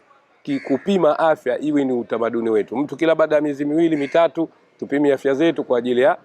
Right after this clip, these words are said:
kuangalia, eh, afya zetu, lakini vile kama umegundulikana una changamoto, ili uweze kupewa miongozo kwa ajili ya hatua za mbele zaidi.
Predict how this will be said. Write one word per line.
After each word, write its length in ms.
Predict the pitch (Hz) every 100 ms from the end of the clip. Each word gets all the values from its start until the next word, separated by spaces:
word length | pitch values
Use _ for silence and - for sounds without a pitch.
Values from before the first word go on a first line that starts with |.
| _ _ _
kuangalia, 760 | 120 120 120 127 120 120 117 - _ -
eh, 180 | 120 117
afya 240 | 123 131
zetu, 260 | 131 190 170
lakini 260 | 151 170 160
vile 300 | 175 165 156
kama 200 | 160 165
umegundulikana 920 | 160 - - - 156 156 160 190 170
una 140 | 147
changamoto, 680 | - 139 147 160 147 117 - _ _ _
ili 280 | 143 170 151
uweze 500 | 139 147 147 135 143
kupewa 360 | 135 123 143 131
miongozo 480 | 123 120 120 131 113
kwa 120 | 113
ajili 240 | 110 110
ya 160 | 117 160 _ _ _
hatua 300 | 110 110 110
za 140 | 101
mbele 260 | 95 95 90
zaidi. 280 | 87 90